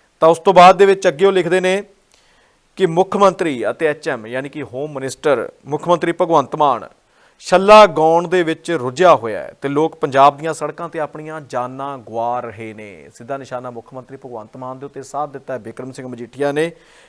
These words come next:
ਕਾਨੂੰਨ ਤੇ ਵਿਵਸਥਾ ਦਾ ਕੁੱਲ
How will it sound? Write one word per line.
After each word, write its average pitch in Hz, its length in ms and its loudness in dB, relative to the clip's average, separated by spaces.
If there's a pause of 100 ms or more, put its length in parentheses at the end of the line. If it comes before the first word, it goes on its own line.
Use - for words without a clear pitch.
(180)
ਕਾਨੂੰਨ 170 680 4 (1080)
ਤੇ 151 80 -4
ਵਿਵਸਥਾ 147 520 -2
ਦਾ 139 180 -2 (160)
ਕੁੱਲ 139 340 -8